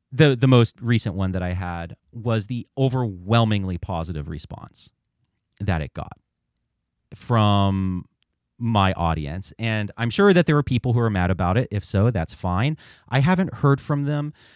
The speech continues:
Dear listener, if you're mad about it, I want to hear from you. That's the whole point of this thing. It's a conversation. But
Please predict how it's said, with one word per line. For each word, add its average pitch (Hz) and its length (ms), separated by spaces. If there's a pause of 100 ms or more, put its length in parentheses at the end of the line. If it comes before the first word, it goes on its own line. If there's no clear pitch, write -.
(500)
Dear 196 140
listener, 165 380
if - 140
you're 151 100
mad 113 200
about 113 280
it, 160 180
I 151 80
want 185 160
to 190 60
hear 214 160
from 156 200
you. 80 300 (800)
That's 147 300
the 147 320
whole 170 120
point 202 260
of 110 80
this 98 180
thing. 78 240
It's 87 140
a 107 60
conversation. 117 760
But 190 240